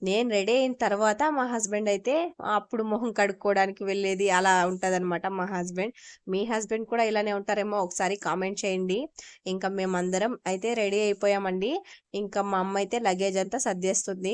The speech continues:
అంటే నేను already సర్దేసుకున్నాను. ఇంకా ఏదో కొంచెం మిగిలిపోయి ఉంటుంది కదా, అదంతా మా అమ్మ సర్దేస్తుంది. ఇంకా ఈ ట్రైపాడ్‌ని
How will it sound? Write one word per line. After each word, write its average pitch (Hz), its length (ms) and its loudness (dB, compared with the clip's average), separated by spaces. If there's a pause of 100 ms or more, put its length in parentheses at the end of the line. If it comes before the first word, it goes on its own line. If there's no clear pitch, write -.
అంటే 226 240 0
నేను 220 240 0
already 190 340 2
సర్దేసుకున్నాను. 214 840 0 (120)
ఇంకా 240 260 -4
ఏదో 220 280 2
కొంచెం 220 400 -2
మిగిలిపోయి 208 420 0
ఉంటుంది 202 220 -6
కదా, 214 200 0 (380)
అదంతా 208 440 0
మా 240 140 -2
అమ్మ 190 160 -2
సర్దేస్తుంది. 190 760 -2 (420)
ఇంకా 185 280 -2
ఈ 190 120 2 (100)
ట్రైపాడ్‌ని 190 300 0